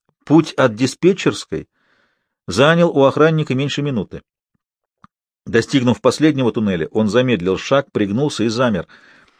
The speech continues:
Затем Кармин отступил в сторону, прижался спиной к каменному сводчатому проходу и осторожно высунул голову из-за угла.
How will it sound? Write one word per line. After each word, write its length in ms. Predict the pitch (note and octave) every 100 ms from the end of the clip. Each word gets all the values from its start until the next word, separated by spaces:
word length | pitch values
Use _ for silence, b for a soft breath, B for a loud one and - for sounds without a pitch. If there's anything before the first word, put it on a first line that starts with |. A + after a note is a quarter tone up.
| b b
Затем 340 | F#2+ A2+ C#3+ B2
Кармин 340 | C3 C#3 C3+
отступил 500 | - A#2 - D3 C3+
в 100 | G#2+
сторону, 400 | - C3 B2+ C3+
прижался 480 | C3 A#2+ G#2+ A#2+ -
спиной 400 | - B2 A#2+ G#2+
к 60 | -
каменному 440 | A#2 G#2+ G#2 F#2+
сводчатому 560 | F2+ A2 G#2 - G2+ F#2+
проходу 560 | - G2+ G#2+ D#3+ D#3+
и 140 | - A2
осторожно 760 | A2 - A#2+ D#3 F3 D3 C#3+
высунул 600 | A#2+ A#2+ D3 - B2 A#2
голову 400 | G2 C#3 C3+ A2+
из-за 220 | A#2 G2+ B2
угла. 380 | A#2+ A#2 F#2+